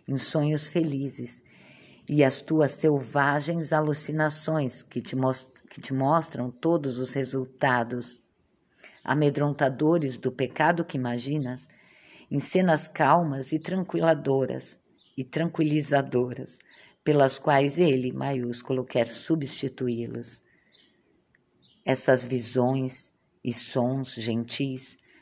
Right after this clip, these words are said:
são contemplados com felicidade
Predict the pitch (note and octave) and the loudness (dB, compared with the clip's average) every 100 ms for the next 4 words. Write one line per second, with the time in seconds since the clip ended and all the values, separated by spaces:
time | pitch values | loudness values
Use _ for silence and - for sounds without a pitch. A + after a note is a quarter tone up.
0 | - - D3 - E3 D#3+ E3+ E3+ D3 B2 | -14 -4 -2 0 -2 -2 -4 0 2 2
1 | A#2+ A#2+ - B2+ - B2+ B2+ - C#3 B2 | 2 -4 -6 -6 -2 -2 -2 -2 -4 -2
2 | B2 A#2+ A#2+ B2+ | -2 -4 -6 -12